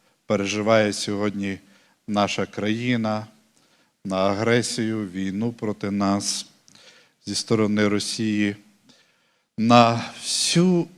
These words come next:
всі ці переживання, які ми маємо, на всі негаразди, які ми маємо,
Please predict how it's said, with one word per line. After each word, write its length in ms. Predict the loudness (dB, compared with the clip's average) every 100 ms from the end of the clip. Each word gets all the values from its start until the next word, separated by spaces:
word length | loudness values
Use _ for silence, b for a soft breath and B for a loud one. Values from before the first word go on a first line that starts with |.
| _ -4
всі 260 | 0 0
ці 140 | 2 -2
переживання, 760 | 0 0 2 0 2 2 0
які 240 | -4 -6 -6
ми 160 | -4
маємо, 680 | -2 2 2 2 -2 -4 -6 -10 b b b -6
на 80 | -4
всі 260 | -2 0
негаразди, 680 | 2 4 6 6 4 2 0
які 240 | -2 -2 -6
ми 160 | -4
маємо, 580 | 0 2 2 0 -2 -6